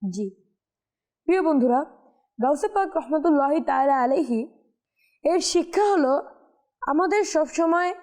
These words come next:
এবং সব অবস্থায় সত্যি কথা বলা উচিত। এখন যদি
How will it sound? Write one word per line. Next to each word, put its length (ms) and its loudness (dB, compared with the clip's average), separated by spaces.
এবং 280 2
সব 300 -2
অবস্থায় 680 0
সত্যি 440 0
কথা 300 0
বলা 300 0
উচিত। 360 -4
এখন 320 0
যদি 440 0